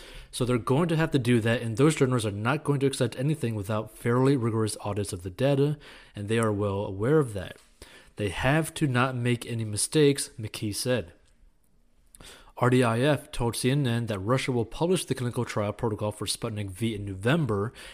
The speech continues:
and the next interim analysis will be at thirty-nine coronavirus cases.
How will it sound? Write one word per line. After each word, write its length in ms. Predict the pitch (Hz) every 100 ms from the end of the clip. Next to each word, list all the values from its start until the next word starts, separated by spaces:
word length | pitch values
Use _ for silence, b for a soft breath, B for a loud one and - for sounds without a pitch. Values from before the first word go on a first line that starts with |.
| B
and 120 | 117
the 80 | 110
next 260 | 107 139 139
interim 320 | 143 135 117
analysis 480 | 110 131 151 135 113
will 80 | 110
be 220 | 113 -
at 240 | 104 -
thirty-nine 580 | - 131 147 127 123 123
coronavirus 880 | - 107 113 107 107 98 98 - -
cases. 640 | - 139 147 95 87 -